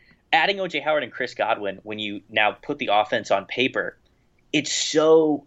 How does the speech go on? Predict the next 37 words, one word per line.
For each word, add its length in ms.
they 160
can 140
hit 400
you. 160
It's 340
with 180
so 280
many 160
different 380
things. 560
And 340
I 120
think 280
picking 360
Godwin 320
and 100
having 280
Godwin 320
on 120
the 60
team 460
is 260
key 400
because 640
now 640
they 200
don't 340
have 540
to 180
have 380
DeSean 460
Jackson 440
play, 300
like, 260
every 240
single 320
snap. 440